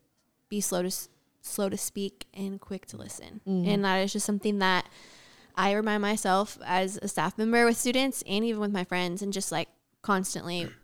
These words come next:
Speaker 1: am I talking first or am I listening first? And I think when we do that,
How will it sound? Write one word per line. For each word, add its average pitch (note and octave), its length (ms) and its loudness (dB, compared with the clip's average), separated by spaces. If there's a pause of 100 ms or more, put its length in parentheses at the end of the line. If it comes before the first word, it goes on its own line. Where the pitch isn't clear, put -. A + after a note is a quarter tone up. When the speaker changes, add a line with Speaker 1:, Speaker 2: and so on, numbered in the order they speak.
Speaker 1:
am G3+ 160 -2
I E3+ 80 0
talking G3+ 420 -4
first C#4+ 380 2
or A3+ 40 4
am A#3 120 6
I F#3+ 60 2
listening E3+ 380 -4
first? - 380 -8
And G3 120 -2
I F#3+ 100 0
think - 380 -4 (640)
when A3 100 -4
we A3 100 2
do G#3 280 2
that, D#3 360 0